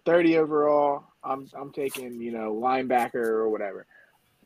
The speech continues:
Personally, I don't think we need to sign any free agents <clears throat> for that safe position. Um,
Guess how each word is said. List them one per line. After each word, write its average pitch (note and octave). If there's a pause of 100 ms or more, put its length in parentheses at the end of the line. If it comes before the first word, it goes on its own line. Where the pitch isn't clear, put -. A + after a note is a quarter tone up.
(120)
Personally, G#3+
I D#3
don't F#3
think F3+
we E3
need E3
to D3+
sign D#3
any D3
free D3+
agents D3+
<clears throat> -
for A#3 (440)
that E3
safe E3
position. D3 (280)
Um, C3